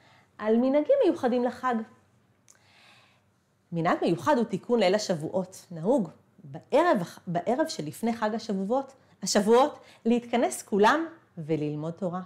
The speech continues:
הנה כאן אנחנו רואים בכותל המערבי המון אנשים שהגיעו לתיקון ליל השבועות. ומה עוד נהוג? אם תסתכלו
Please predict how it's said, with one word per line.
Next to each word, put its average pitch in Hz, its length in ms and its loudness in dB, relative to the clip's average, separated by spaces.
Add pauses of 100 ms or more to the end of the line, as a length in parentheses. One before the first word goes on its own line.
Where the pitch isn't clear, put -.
(520)
הנה 165 140 -10
כאן 190 180 -12
אנחנו 175 260 -12
רואים 180 400 -6
בכותל 202 420 -4
המערבי 160 580 -8 (560)
המון 156 440 -4
אנשים 190 420 -8
שהגיעו 180 420 -4
לתיקון 165 520 -10
ליל 151 160 -14
השבועות. 156 560 -16 (320)
ומה 170 260 0
עוד 156 200 -6
נהוג? 165 460 -6 (640)
אם 156 120 -14
תסתכלו 190 800 2